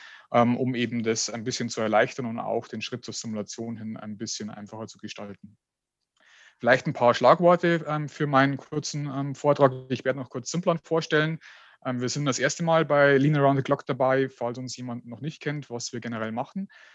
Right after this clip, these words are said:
Dann würde ich kurz, ähm, ein paar Worte, äh, für, zur Einführung von sim V S M, äh, verlieren. Also das heißt,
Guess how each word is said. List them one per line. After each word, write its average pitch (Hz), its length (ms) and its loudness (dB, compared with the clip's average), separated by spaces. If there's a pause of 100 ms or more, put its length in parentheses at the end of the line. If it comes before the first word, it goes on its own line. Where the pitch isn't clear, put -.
(140)
Dann 123 220 0
würde 139 180 0
ich 131 100 -6
kurz, - 480 -2
ähm, 131 420 -14
ein - 60 -20
paar 131 180 -2
Worte, 139 260 0
äh, 131 280 -8
für, 127 220 -10
zur 120 200 -6
Einführung 175 380 -2
von 175 160 -6
sim 170 180 -6
V 147 200 0
S 139 120 -8
M, 135 320 -8
äh, 135 200 -6
verlieren. 135 360 0
Also 117 160 -4
das - 120 -10
heißt, 117 360 -4